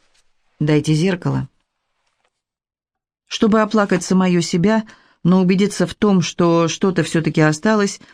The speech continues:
и если осталось, то что с этим делать,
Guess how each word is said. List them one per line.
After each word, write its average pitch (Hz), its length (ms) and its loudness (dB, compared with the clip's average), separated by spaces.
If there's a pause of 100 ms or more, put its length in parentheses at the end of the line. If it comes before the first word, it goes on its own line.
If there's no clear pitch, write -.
(240)
и 156 100 2
если 156 280 2
осталось, 165 580 0 (320)
то 165 120 -2
что 165 200 -2
с 156 100 -4
этим 151 240 2
делать, 196 440 0